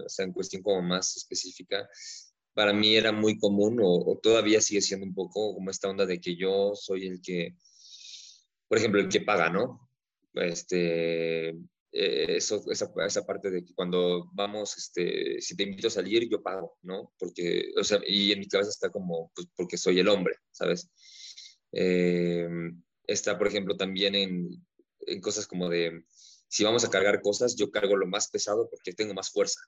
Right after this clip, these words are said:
¿no? O sea, son cosas ahí como de repente que quizá uno... y, y además este pedo, ¿no? Es, esta, esta onda de, que también se ha hablado mucho de, eh, eh, las masculinidades y lo que, y cómo se ha confundido con lo del,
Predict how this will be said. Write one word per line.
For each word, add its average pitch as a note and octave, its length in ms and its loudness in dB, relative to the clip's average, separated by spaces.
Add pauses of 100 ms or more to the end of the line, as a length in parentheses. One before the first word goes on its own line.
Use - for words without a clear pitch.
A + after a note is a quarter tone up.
(140)
¿no? G2+ 220 -2
O A2 40 -6
sea, G2+ 120 -4
son G#2 200 -8
cosas G#2+ 380 -4
ahí F#2 300 -4
como F#2 260 -6
de F2 80 -2
repente F#2 420 -2
que F2+ 100 -12
quizá F#2 420 0 (440)
uno... G#2+ 600 2 (1500)
y, B2+ 120 4
y B2 140 4
además B2 260 4
este - 180 2
pedo, A#2 220 6
¿no? A2+ 220 4
Es, G2+ 140 4
esta, - 240 -2
esta - 200 -2
onda A2+ 220 0
de, F2 460 -2 (220)
que G2+ 100 -4 (120)
también G2+ 160 0
se G#2+ 80 -2
ha G2+ 40 0
hablado G2+ 180 2
mucho G2+ 300 -2
de, F2 140 0
eh, E2 120 -6 (720)
eh, F2+ 180 2
las G2 280 -2
masculinidades G2 880 -2
y G2 60 -8
lo F2+ 180 -4
que, E2+ 560 -6 (380)
y G2 100 -6
cómo G2+ 220 2
se G#2 80 2
ha - 60 -2
confundido F#2+ 520 0
con E2+ 380 -2
lo F2 80 0
del, F2 260 -2